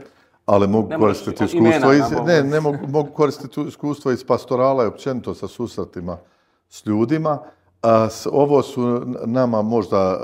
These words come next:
Speaker 1: ovo što si naveo, to su, ono, primjeri samoobmane i samoobrane.
Speaker 2: Mhm.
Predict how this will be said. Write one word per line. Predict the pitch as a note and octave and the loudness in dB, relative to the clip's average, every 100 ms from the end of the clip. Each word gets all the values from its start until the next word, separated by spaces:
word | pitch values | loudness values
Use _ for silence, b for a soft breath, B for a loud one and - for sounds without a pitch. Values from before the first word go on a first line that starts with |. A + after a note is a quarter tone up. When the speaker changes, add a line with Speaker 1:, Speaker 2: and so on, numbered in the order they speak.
| G2 - | -8 -6
Speaker 1:
ovo | G#2 G#2 | -4 -4
što | - F#2+ | -4 -8
si | - G2 | -8 -2
naveo, | G2+ G#2 C3+ D3 - b b b _ | 0 0 -2 -4 -10 b b b _
to | B2+ A2+ | 0 0
su, | - | 0
ono, | G#2 G2 | -2 -2
primjeri | - A2+ A#2+ G2+ F#2+ | 0 0 2 2 0
samoobmane | F#2 - A2+ G2 G#2 G2+ - B2 C3+ C#3 B2+ A2+ | 0 2 4 4 4 2 0 -2 0 -2 -2 -2
i | G2+ | -4
samoobrane. | - A#2 G#2 G2 F#2+ E2+ D#2 D2 D2 D#2+ | -2 -2 0 0 -2 -2 -8 -10 -16 -20
Speaker 2:
Mhm. | - A#2+ | -18 -18